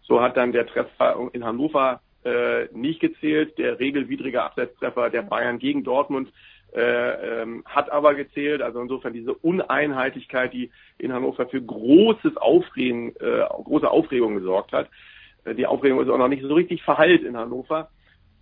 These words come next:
Wir müssen die ein bisschen aufpassen, dass sie dann nicht an dem Nebenkriegsschauplatz sich so ein bisschen <laughs> aufreiben. Aber es läuft eben überhaupt gar nicht. Also ich glaub, der letzte Sieg, ich müsste mal überlegen, aber es war irgendwann im Februar gegen Freiburg gewesen. Ähm, danach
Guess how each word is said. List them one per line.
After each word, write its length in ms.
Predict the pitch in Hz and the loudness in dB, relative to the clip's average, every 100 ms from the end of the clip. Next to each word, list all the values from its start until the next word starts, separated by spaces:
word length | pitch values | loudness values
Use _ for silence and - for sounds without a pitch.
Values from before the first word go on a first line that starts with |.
| - | -10
Wir 80 | 127 | -4
müssen 200 | 156 147 | -2 -2
die 80 | |
ein 60 | 139 | -2
bisschen 240 | 156 151 | -2 -2
aufpassen, 420 | - - 160 143 139 | -4 -4 -2 -4 -4
dass 140 | 131 | -6
sie 80 | 127 | -4
dann 120 | 123 | -4
nicht 220 | 131 - | -6 -8
an 80 | 123 | -6
dem 140 | 131 | -4
Nebenkriegsschauplatz 1080 | 127 143 160 147 - 135 - 120 - 120 - | -2 -2 -2 -2 -4 -6 -4 -4 -2 -2 -4
sich 140 | 120 117 | -8 -8
so 60 | |
ein 80 | 117 | -4
bisschen 260 | 117 123 113 | 0 0 0
<laughs> 40 | |
aufreiben. 480 | 107 - 117 117 120 | 0 0 2 2 2
Aber 400 | - 113 117 - _ _ _ _ | 2 4 4 2 _ _ _ _
es 160 | 127 135 | -2 0
läuft 400 | 135 208 - - | 0 0 -2 -4
eben 400 | 143 151 151 135 _ _ _ _ - | 0 2 0 -6 _ _ _ _ -4
überhaupt 520 | 165 160 - 185 - | -2 0 -2 -6 0
gar 220 | 98 95 | 0 0
nicht. 200 | 95 107 | -6 -10
Also 160 | 107 120 | -8 -8
ich 140 | 107 | -8
glaub, 160 | - - | -8 -4
der 100 | 127 | -2
letzte 320 | 139 - 135 | -2 -2 -6
Sieg, 240 | 139 165 | -6 -6
ich 200 | - - - | -8 -8 -4
müsste 320 | 143 147 - | -2 0 2
mal 260 | 139 - - | 4 2 0
überlegen, 420 | 95 131 139 135 | 0 4 6 6
aber 120 | 120 | 4
es 100 | 117 | 2
war 80 | 131 | -2
irgendwann 200 | 139 143 | 0 0
im 60 | 131 | 0
Februar 540 | - 170 160 143 143 | 2 2 4 4 4
gegen 240 | 135 135 - - - _ | 2 -4 -6 -14 -20 _
Freiburg 480 | - 127 180 151 | -2 2 2 2
gewesen. 480 | 131 117 123 143 175 - _ _ _ _ | -4 -6 -6 -8 -10 -14 _ _ _ _
Ähm, 480 | 123 127 123 123 131 - | 0 0 -2 -4 -10 -12
danach 680 | 113 120 127 117 127 156 | -8 -6 -6 -6 -6 -8